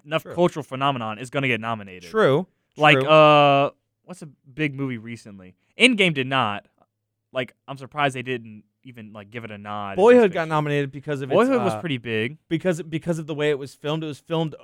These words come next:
Speaker 2: in real time, basically, over a
Speaker 1: Didn't
Speaker 2: eleven-year
Speaker 1: Wonder get
Speaker 2: period.
Speaker 1: nominated as well? That was
Speaker 2: No, I don't think it did. No, Wonder didn't get nominated.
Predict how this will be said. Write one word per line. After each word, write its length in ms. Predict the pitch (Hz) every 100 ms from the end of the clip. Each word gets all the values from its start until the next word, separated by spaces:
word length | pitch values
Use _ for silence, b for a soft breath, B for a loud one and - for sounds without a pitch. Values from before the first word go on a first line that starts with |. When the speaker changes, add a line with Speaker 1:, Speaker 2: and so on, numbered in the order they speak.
| -
Speaker 2:
in 140 | 143 135
real 220 | 131 143
time, 440 | 143 135 127 135
basically, 480 | 135 143 139 165 156
over 140 | 135 131
a 40 |
Speaker 1:
Didn't 140 | 190
Speaker 2:
eleven-year 140 | 185 151
Speaker 1:
Wonder 200 | 180 196
get 120 | 196
Speaker 2:
period. 100 | 185
Speaker 1:
nominated 320 | 185 180 180
as 100 | 175
well? 240 | 160 180 190
That 140 | 190
was 80 | 185
Speaker 2:
No, 180 | 156 107
I 100 | 127
don't 120 | 170
think 120 | 110
it 60 | 87
did. 160 | 82 82 _ _
No, 120 | - 92 95
Wonder 220 | 165 151
didn't 80 | 107
get 60 | 90
nominated. 340 | 90 87 85